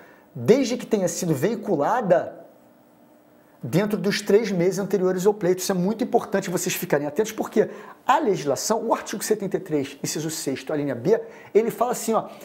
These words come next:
é, que é uma conduta vedada, autorizar publicidade institucional. Então, se, se a gente for seguir a, a, friamente o dispositivo, a gente pensaria assim, "Poxa, é, então é mais fácil, ele pode autorizar em fevereiro e veicular propaganda institucional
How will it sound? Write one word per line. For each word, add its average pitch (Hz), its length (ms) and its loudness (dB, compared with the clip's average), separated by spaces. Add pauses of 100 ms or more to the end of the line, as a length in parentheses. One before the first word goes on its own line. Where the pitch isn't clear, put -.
(300)
é, 156 140 4
que 156 460 0
é 165 40 4
uma 160 140 0
conduta 160 360 -4
vedada, 165 500 0
autorizar 240 1200 2
publicidade 170 760 -2
institucional. 170 680 -4 (760)
Então, 233 380 2 (180)
se, 185 280 2
se 180 100 -2
a 156 40 0
gente 196 120 -4
for 233 160 0
seguir 190 340 2 (360)
a, - 100 -2 (140)
a, - 300 -2
friamente 220 920 0 (160)
o 208 80 4
dispositivo, 156 720 -2 (160)
a 170 60 0
gente 175 180 -4
pensaria 190 380 -2
assim, 165 220 -6
"Poxa, 170 580 -6 (560)
é, 151 220 2 (160)
então 202 260 2
é 220 60 -2
mais 226 180 -4
fácil, 240 380 -2
ele 175 80 -2
pode 180 260 0
autorizar 175 480 0
em 160 60 -4
fevereiro 208 500 0
e 254 40 -2
veicular 262 460 0
propaganda 208 420 -4
institucional - 680 -2